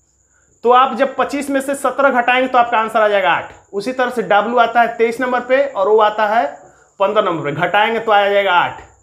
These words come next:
उसी तरह से यू के बदले में एम लिखा है, तो यू आता है टी बीस पे, यू यानी इक्कीस पे, इक्कीस में से तेरह घटाएंगे, आंसर आ जाएगा आठ। उसी तरह से एस और के के बदले में, एस आता है उन्नीस पे, के आता है ग्यारह पे,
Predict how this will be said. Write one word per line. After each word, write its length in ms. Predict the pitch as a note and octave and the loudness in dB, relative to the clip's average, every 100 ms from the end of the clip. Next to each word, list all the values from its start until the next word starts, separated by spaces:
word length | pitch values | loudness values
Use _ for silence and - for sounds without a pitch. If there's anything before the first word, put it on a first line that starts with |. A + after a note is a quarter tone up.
| _ _ _ _ _ _ _ - | _ _ _ _ _ _ _ -14
उसी 220 | F3+ C4 | -6 -2
तरह 200 | C4 C4 | 2 2
से 140 | B3+ A#3+ | 2 -2
यू 160 | B3+ | -2
के 100 | B3+ | 0
बदले 260 | B3+ A#3+ B3 | 2 2 2
में 100 | B3 | 2
एम 140 | A#3+ | -2
लिखा 200 | A3+ - | -2 -2
है, 120 | E3+ D#3+ | -2 -2
तो 60 | |
यू 220 | F#3 A#3 | -4 2
आता 260 | B3 A#3+ B3 | 2 4 2
है 120 | B3 | 2
टी 580 | B3 B3+ C4 C#4 C4+ - _ _ _ | -2 -4 -2 -4 -6 -18 _ _ _
बीस 300 | C#3 G3+ C4 | -8 -6 -4
पे, 160 | - C4 | -2 -2
यू 260 | A3 A#3+ B3 | 0 0 0
यानी 180 | A3+ B3+ | 0 0
इक्कीस 440 | G3+ G#3+ A3+ - | 0 2 2 2
पे, 140 | F#3 | -4
इक्कीस 280 | F3+ A3+ A3+ | -2 -2 0
में 100 | A#3+ | -2
से 220 | A3+ B3 C4+ - - _ - | 0 0 -2 -6 -20 _ 0
तेरह 300 | G3+ A#3 G3+ | 2 4 2
घटाएंगे, 440 | G#3 A3+ A#3 A#3 C4+ - - - _ - | 2 0 0 -2 -4 -8 -20 -20 _ -4
आंसर 300 | F3+ G3+ A3 | -2 0 2
आ 60 | |
जाएगा 280 | G#3+ G#3 G3+ | 2 2 2
आठ। 260 | D#3+ A#2 - - _ _ _ - | 2 0 -10 -20 _ _ _ -14
उसी 200 | E3+ B3+ | -8 -2
तरह 180 | B3+ | 0
से 140 | A#3+ B3+ A3+ | -2 0 4
एस 140 | C4 - | 4 2
और 160 | A3 | -4
के 180 | G#3+ A#3 | 0 0
के 120 | A3+ | 0
बदले 280 | F#3+ E3+ D#3+ | -2 -2 -4
में, 260 | C#3+ G#2+ - F#3+ | -6 -10 -8 -6
एस 200 | A3+ A3+ | -2 0
आता 180 | G#3+ | 0
है 60 | A3 | 0
उन्नीस 280 | A3 B3 B3 | 2 0 2
पे, 140 | B3 | 0
के 200 | A#3+ A3+ | 2 2
आता 240 | G#3+ G#3 G#3+ | 2 2 2
है 180 | G#3+ | 2
ग्यारह 260 | G3 G3 G3 | 2 2 2
पे, 160 | F#3+ | -2